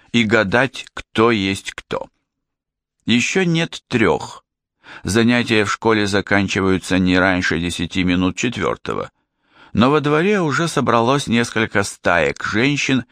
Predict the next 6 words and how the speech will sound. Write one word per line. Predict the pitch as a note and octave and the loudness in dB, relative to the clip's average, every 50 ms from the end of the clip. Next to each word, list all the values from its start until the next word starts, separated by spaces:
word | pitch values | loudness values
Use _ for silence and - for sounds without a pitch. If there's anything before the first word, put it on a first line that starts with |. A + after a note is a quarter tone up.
| - _ - - _ | -18 _ -20 -20 _
занятых | - E2+ F#2+ A2 A#2 A#2 A#2 G#2 - A2 F#2+ | -4 0 0 2 2 2 0 0 -2 -2 0
оживлённой | - E2+ D#2+ F2 E2 D#2+ E2 E2+ G2 G#2+ G2+ G2 G2 F#2 | 0 0 0 0 0 0 2 2 2 2 2 2 0 0
болтовнёй. | D#2+ D2+ F2 E2 - - C#2+ - - - - - - - _ _ _ _ _ _ _ _ _ _ _ _ _ _ _ _ _ _ _ _ _ _ _ _ - | 0 0 -2 0 0 -2 -2 -2 -4 -6 -8 -8 -10 -14 _ _ _ _ _ _ _ _ _ _ _ _ _ _ _ _ _ _ _ _ _ _ _ _ -4
До | - A2 A#2 | 0 4 4
меня | A#2+ B2 B2 C3+ C#3 B2+ | 6 6 6 4 4 2
доносятся | G#2 A2 G#2+ A2 A#2 A#2 - - G2+ - - - - G#2+ G2+ | 2 2 2 2 0 0 -2 -4 -6 -6 -6 0 2 2 2